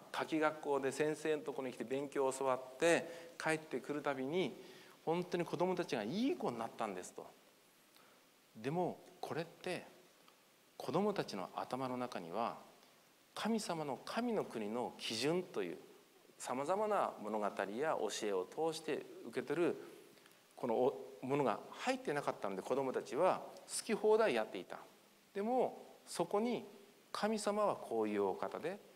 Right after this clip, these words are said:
神様あなたはこう見ていて、こう願っている」というものが頭に入っていった時、子供たちは皆、「こうしなさい」って言われたんではなく、自然といい子に変わっていった。でも、これって、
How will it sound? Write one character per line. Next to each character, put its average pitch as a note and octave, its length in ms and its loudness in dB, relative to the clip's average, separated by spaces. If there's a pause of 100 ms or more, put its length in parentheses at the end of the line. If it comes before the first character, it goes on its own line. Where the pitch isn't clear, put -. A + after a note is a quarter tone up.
(180)
神 D4+ 260 -2
様 F#3+ 240 0
あ C3+ 60 2
な B2+ 100 2
た A#2 120 2
は F#2 60 2
こ A#2 280 0
う - 20 0
見 G#2 140 -6
て F#2 120 -8
い F2+ 100 -8
て、 F#3 280 -6 (320)
こ B2+ 220 4
う G#2+ 40 4
願 G#2+ 240 2
っ B2 40 -6
て - 160 -4
い C#3 60 2
る」 G3+ 120 0
と G#3 120 -6
い F#3+ 140 2
う A2 60 0 (680)
も D#3+ 120 4
の F#3 120 6
が F3 180 8
頭 G#3 240 6
に F3+ 80 4
入 A3+ 260 0
っ A#3 40 -4
て - 100 -4
い D3+ 60 -2
っ - 20 -16
た - 100 -6
時、 - 400 -4 (280)
子 - 180 4
供 A3 240 6
た F#3 100 0
ち - 140 -4
は A#2 140 6
皆、 D#3+ 340 4 (120)
「こ G3+ 180 12
う G#3 60 12
し - 140 4
な G3 120 8
さ G#3+ 140 2
い」 A3+ 40 4
っ - 40 0
て - 100 -10
言 A2+ 120 4
わ B2+ 80 10
れ D3+ 60 6
た E3+ 140 6
ん D3+ 60 2
で B2+ 40 4
は G#2 140 4
な D#3 100 2
く、 E3 680 2
自 - 280 -2
然 D#3 300 0
と G3+ 260 2 (340)
い F3 300 4
い G#3 40 6
子 G3 140 10
に C#3 100 6
変 B2+ 140 6
わ B2 80 10
っ B2 80 2
て A2 80 4
い G#2 40 2
っ - 20 -2
た。 F#2+ 220 4 (1040)
で E3 80 -4
も、 C3+ 120 -4 (120)
こ - 160 -4
れ C3+ 80 2
っ - 20 -4
て、 - 420 -2